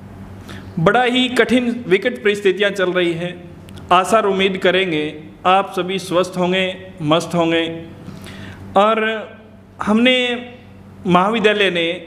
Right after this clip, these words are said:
पूरे समूह ने मिल करके आपका अभी भी कदम से कदम मिल करके साथ दिया और एक नई पहल की शुरुआत की कि बहुत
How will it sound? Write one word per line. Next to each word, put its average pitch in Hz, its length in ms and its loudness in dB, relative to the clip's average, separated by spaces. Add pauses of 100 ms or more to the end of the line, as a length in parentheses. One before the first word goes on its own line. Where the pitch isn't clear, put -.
(400)
पूरे 226 240 4
समूह 240 420 2
ने 214 120 0
मिल 160 220 -2
करके 143 400 -6 (640)
आपका 214 420 2 (300)
अभी 240 240 0
भी 240 140 -2
कदम 214 340 0
से 214 160 -2
कदम 208 300 0
मिल 185 140 0
करके 196 320 -2
साथ 170 300 0
दिया 156 320 0 (500)
और 202 140 4
एक 208 140 0
नई 208 240 -6 (100)
पहल 185 280 -2
की 202 500 -6
शुरुआत 147 560 2
की - 120 -12 (920)
कि 262 600 0 (560)
बहुत 214 400 4